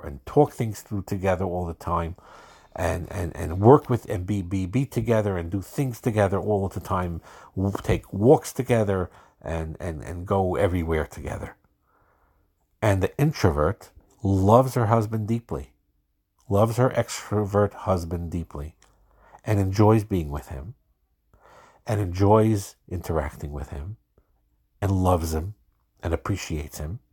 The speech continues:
But the fact that she's an inherent introvert,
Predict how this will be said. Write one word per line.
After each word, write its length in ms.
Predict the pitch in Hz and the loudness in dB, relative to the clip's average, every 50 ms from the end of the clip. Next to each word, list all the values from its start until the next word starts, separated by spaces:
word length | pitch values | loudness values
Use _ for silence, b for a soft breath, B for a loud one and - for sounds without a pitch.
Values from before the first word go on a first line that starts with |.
| _ _ _ _ _ B B B B B B B B B B B _ | _ _ _ _ _ B B B B B B B B B B B _
But 200 | - 101 - - | 4 4 4 4
the 80 | 104 90 | -2 -4
fact 420 | - - - 113 113 127 - - | -4 0 4 4 4 4 2 0
that 160 | - 98 - | -4 -4 -2
she's 220 | - - 101 90 90 | -2 -2 -2 0 0
an 120 | 90 82 87 | -2 -2 -2
inherent 500 | 85 80 - 98 98 104 101 101 95 - | -2 0 2 2 2 2 2 0 -2 -6
introvert, 720 | - 101 85 - - - 71 78 76 78 - - - - | -8 -10 -10 -6 -4 -4 -4 -2 -4 -4 -4 -8 -16 -20